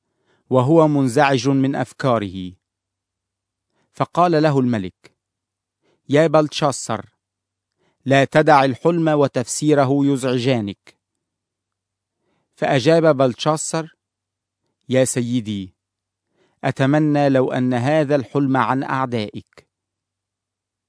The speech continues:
فالشجرة الكبيرة القوية التي رأيتها، ووصل ارتفاعها إلى السماء حتى كانت مرئية من أقاصي الأرض،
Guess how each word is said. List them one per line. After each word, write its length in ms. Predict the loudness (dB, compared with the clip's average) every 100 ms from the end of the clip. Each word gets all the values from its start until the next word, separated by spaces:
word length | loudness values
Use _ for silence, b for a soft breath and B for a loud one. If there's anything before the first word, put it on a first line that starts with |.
| _ _ _ _
فالشجرة 600 | -6 -4 -2 0 0 -2 -4
الكبيرة 580 | -4 -4 0 0 0 -2
القوية 600 | -8 -2 0 0 2 0 0
التي 380 | -2 -2 0 0
رأيتها، 640 | 0 -2 -2 -2 -2 -6 _ _ _ _ _ _ _
ووصل 460 | -2 0 0 0 0
ارتفاعها 840 | -2 -4 -8 0 2 2 2 0
إلى 220 | -2 -2
السماء 560 | -4 -4 -4 -2 -2 -4 _ _ _ _ _ _ _
حتى 440 | -2 -2 -2 -2
كانت 480 | 0 0 0 0 -2
مرئية 520 | -4 -4 -6 -2 -2 -2
من 320 | -4 -4 -4
أقاصي 520 | -8 -2 0 0 -4
الأرض، 480 | -6 -2 -2 -4 -16